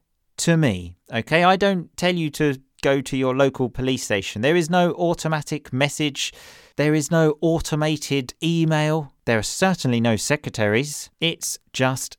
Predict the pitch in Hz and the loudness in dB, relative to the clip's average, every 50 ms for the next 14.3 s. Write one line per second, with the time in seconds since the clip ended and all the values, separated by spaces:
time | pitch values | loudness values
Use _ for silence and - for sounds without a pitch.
0 | _ _ - 117 120 123 113 101 95 87 82 95 - _ _ _ _ 123 117 104 | _ _ -6 -2 0 0 0 0 -2 -6 -10 -14 -18 _ _ _ _ 0 0 0
1 | 104 123 165 220 226 226 226 220 - 233 240 240 226 - - 226 185 143 107 87 | -2 -2 0 0 0 0 -2 -2 0 0 0 0 0 -2 -2 -2 -2 0 -2 -4
2 | 82 - _ _ - 160 202 214 202 160 113 92 - _ - 170 190 202 190 175 | -6 -12 _ _ -4 -2 0 0 0 0 -2 -4 -6 _ 0 2 2 2 0 -2
3 | - 143 113 107 - _ 170 175 190 185 185 185 185 175 - - - 180 175 170 | -2 -2 -2 -2 -2 _ -2 -2 0 0 0 0 -2 -4 -4 -4 -2 -2 -2 -2
4 | - 180 175 - - - 185 170 - - 170 165 175 180 160 - - 117 101 87 | -2 -4 -4 -4 -4 -4 -4 -6 -4 -2 0 0 0 0 -2 -2 -2 -2 -2 -2
5 | 78 76 - _ _ 135 131 143 143 143 - - 165 160 160 147 147 131 127 120 | -6 -10 -16 _ _ 0 2 2 2 2 2 0 2 2 4 2 2 0 -2 0
6 | 135 143 151 151 147 135 139 147 147 135 - - 131 131 131 135 127 127 127 - | 2 2 2 2 0 0 0 0 -2 -2 -2 -2 -2 0 0 0 0 0 -2 -4
7 | _ 147 139 135 131 123 131 127 123 117 - - - - - - 127 120 98 - | _ -4 -2 -2 -2 -2 0 -2 -2 -2 -6 -12 -16 -12 -4 0 2 2 2 0
8 | - - - - _ _ - 147 147 - - 160 - 143 - - 160 143 - - | -6 -14 -20 -20 _ _ 2 2 2 2 0 -2 -2 -2 0 2 2 2 2 -2
9 | 165 175 - - - 156 143 147 160 147 160 165 165 151 - 165 160 165 190 220 | -4 -4 -4 -4 -2 2 2 2 4 2 2 2 0 0 0 0 0 2 2 2
10 | 208 190 156 120 101 104 95 - - - 131 123 117 123 123 123 131 123 - - | 2 2 2 2 0 0 -2 -4 -4 -2 -2 -2 0 -2 -4 -4 -4 -6 -6 -4
11 | - 147 131 135 139 131 - - 147 - - 147 - - 143 135 - - 147 147 | -4 -2 0 0 0 0 0 0 0 0 0 -2 -2 -2 -4 -4 -4 -2 -2 -2
12 | 131 - - - 151 165 165 160 156 165 160 151 147 - - 175 160 - - - | -2 -2 0 2 2 4 2 2 0 0 -2 -2 -4 -4 -4 -4 -4 -4 -4 -4
13 | 175 175 175 151 - - - - 131 - - 131 127 - - - 139 131 127 131 | -2 -2 -2 -4 -6 -10 -8 -8 -8 -4 -2 -2 -4 -4 -2 -2 0 0 0 -2
14 | - - 135 123 120 | -4 -4 -4 -4 -4